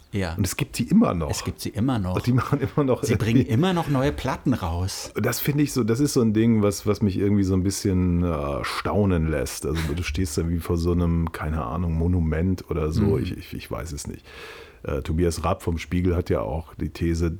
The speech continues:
Speaker 2: das Einzige, was daran noch interessant ist, ist die Tatsache, dass es diese Band noch gibt.
Speaker 1: Genau.
Speaker 2: Und
Speaker 1: Und,
Speaker 2: nicht
Speaker 1: äh,
Speaker 2: unbedingt das, was sie tun.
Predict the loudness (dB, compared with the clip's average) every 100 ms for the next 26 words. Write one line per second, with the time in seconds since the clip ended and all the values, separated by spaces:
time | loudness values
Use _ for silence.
0 | -6 -6 -2 -2 -2 0 0 0 -2 -8
1 | -6 -2 2 2 2 0 0 0 0 -2
2 | -2 -4 -4 -4 -2 0 0 2 0 0
3 | -2 -2 0 0 0 -2 -4 -8 -6 -6
4 | -2 0 2 0 -2 -2 0 0 2 2
5 | 2 2 2 2 0 -2 -2 0 2 0